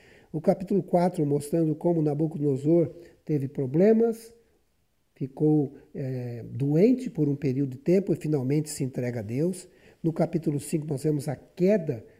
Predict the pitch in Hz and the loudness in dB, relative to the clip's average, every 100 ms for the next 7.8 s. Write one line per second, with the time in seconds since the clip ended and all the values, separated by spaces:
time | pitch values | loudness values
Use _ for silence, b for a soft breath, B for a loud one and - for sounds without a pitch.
0 | b 143 131 123 156 131 123 127 117 123 | b -6 -4 0 0 -2 -4 -6 -6 -4
1 | 151 175 B B 151 156 160 151 170 170 | -4 -6 B B 0 0 0 -4 -2 -2
2 | 160 - 170 165 143 123 147 139 139 139 | -2 0 0 2 -2 0 -2 -2 -2 -2
3 | 135 147 139 120 - 143 139 131 139 120 | -2 -2 -4 -6 -6 -4 -4 -6 -6 -4
4 | 135 160 156 B B 131 117 147 170 208 | -2 -2 -6 B B -6 -2 0 2 4
5 | 190 165 156 165 147 - 131 117 123 127 | 6 4 2 0 0 -4 -8 -6 -8 -10
6 | - b b 147 123 - 127 123 110 B | -20 b b -4 -4 -4 -4 -4 -8 B
7 | - 123 117 - 131 110 - | -8 -6 -6 -2 0 -2 -6